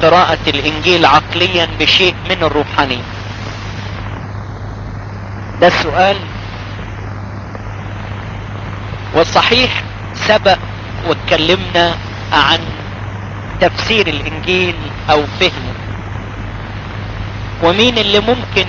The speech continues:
يفسر الإنجيل. يعني هل كل واحد له إنه يفسر الإنجيل؟ لا.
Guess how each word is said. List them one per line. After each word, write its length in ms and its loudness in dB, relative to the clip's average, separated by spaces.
يفسر 540 2
الإنجيل. 480 -2
يعني 380 4
هل 260 2
كل 280 6
واحد 480 4
له 140 8
إنه 280 2
يفسر 520 0
الإنجيل؟ 520 2
لا. 180 8